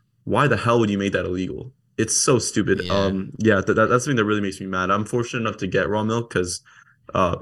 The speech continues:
Speaker 1: Sprouts has it. It's legal here. Uh, so it's great. But yeah,
Speaker 2: Yeah.
Speaker 1: I, I feel, I feel for those who can't get it.
Speaker 2: Yeah, fuck, I know. All right, man. This has been so great. I really appreciate your time. Uh, so Joey's channel is Carnivore Camaraderie. You should have called yourself the Carnivore Kid.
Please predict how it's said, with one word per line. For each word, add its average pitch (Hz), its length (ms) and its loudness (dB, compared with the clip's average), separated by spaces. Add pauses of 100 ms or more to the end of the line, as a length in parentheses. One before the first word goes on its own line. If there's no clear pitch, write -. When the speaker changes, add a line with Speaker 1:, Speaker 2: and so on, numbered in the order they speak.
Speaker 1:
Sprouts 95 380 0
has 101 200 2
it. 104 60 4
It's 85 140 -2
legal 95 200 -2
here. 110 360 -2 (880)
Uh, 90 180 -2
so 90 100 -2
it's 92 120 -2
great. 101 420 2
But 90 340 -2 (140)
yeah, 90 400 -2
Speaker 2:
Yeah. - 80 -2
Speaker 1:
I, - 60 -2
I - 40 0
feel, 98 200 -2
I - 20 0
feel 107 220 0
for 104 160 0
those 98 200 0
who 101 80 -2
can't 92 260 -2
get 92 160 0
it. 92 240 -4 (100)
Speaker 2:
Yeah, 87 200 -10
fuck, 82 460 -14
I 80 40 -18
know. 85 240 -16 (840)
All 127 120 0
right, 120 160 2
man. 113 260 0
This 131 220 -6
has 160 100 -8
been 139 160 -4
so 131 240 -2
great. 113 260 -2
I 104 60 -2
really 123 240 0
appreciate 117 440 -6
your 98 120 -4
time. 101 400 -4
Uh, 101 320 -6
so 117 300 -4
Joey's 120 640 -6
channel 110 440 -6
is 104 220 -6
Carnivore 107 560 -6
Camaraderie. 95 640 -6
You - 80 -6
should 160 160 -8
have 160 60 -8
called 139 180 -6
yourself 127 300 -6
the 123 60 -6
Carnivore 95 480 -8
Kid. 78 420 -10